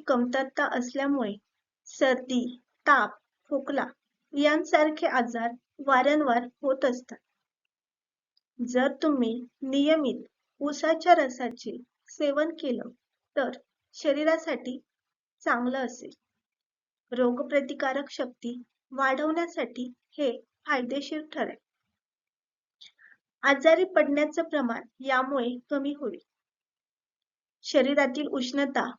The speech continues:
कमी करून गारवा देण्यासाठी उसाच्या रसाचं सेवन करणं गरजेचं आहे. तसंच जर तुम्ही व्यायाम करत असाल तर हाडांना मजबूती देण्यासाठी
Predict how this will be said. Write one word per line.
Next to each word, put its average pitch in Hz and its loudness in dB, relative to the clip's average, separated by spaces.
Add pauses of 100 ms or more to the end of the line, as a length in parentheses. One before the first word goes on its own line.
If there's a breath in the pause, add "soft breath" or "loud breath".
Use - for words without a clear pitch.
(220)
कमी 311 6
करून 247 2 (420)
गारवा 277 4
देण्यासाठी 269 0 (500)
उसाच्या 320 2
रसाचं 262 -2 (400)
सेवन 285 0
करणं 240 -2 (440)
गरजेचं 240 0
आहे. 254 -8 (2250 loud breath)
तसंच 247 2 (400)
जर 311 12 (140)
तुम्ही 247 0 (220)
व्यायाम 277 -2
करत 254 -2
असाल 254 -10 (480)
तर 277 2 (580)
हाडांना 302 0
मजबूती 285 -4
देण्यासाठी 247 -4